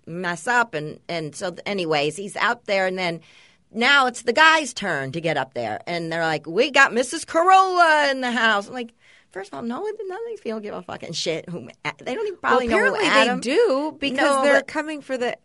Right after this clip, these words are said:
Speaker 1: No, that, it was a beer fe-, it was Oktoberfest.
Speaker 2: Oh.
Speaker 1: That's what it was.
Speaker 2: Oh.
Speaker 1: Yeah. But they were doing, like, this whole festivity thing.
Speaker 2: Right.
Speaker 1: And they had, I guess they were in studio last week for Adam Carolla show, right?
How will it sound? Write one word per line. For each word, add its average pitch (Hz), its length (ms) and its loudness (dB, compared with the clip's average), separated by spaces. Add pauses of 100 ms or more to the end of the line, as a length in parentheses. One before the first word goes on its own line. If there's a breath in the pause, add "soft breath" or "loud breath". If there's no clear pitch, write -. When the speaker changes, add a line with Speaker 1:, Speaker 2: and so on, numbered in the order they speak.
(140)
Speaker 1:
No, 277 200 -2
that, 254 180 2
it 285 140 2
was 294 160 -4
a 262 40 -4
beer 277 280 0
fe-, - 260 -2
it 233 100 2
was 247 140 0
Oktoberfest. 214 840 0
Speaker 2:
Oh. 240 440 0
Speaker 1:
That's 156 400 0
what 151 100 -4
it - 80 -8
was. 110 380 -10
Speaker 2:
Oh. 160 320 -6
Speaker 1:
Yeah. 151 300 -2 (240 soft breath)
But - 100 -6
they 339 160 -4
were 330 80 -4
doing, 311 240 -6
like, 254 160 -6
this 269 120 -8
whole 254 200 0
festivity 226 720 -2
thing. 131 240 -8
Speaker 2:
Right. 160 320 0
Speaker 1:
And 190 240 -4
they 196 160 -2
had, 185 500 -2
I 233 60 -6
guess 330 300 -2
they 262 140 -4
were 208 140 -4
in 175 160 0
studio 160 800 -4
last 139 400 -6
week 120 360 -12
for 135 260 -8
Adam 143 260 -6
Carolla 135 320 -10
show, 76 220 -14
right? 190 360 -8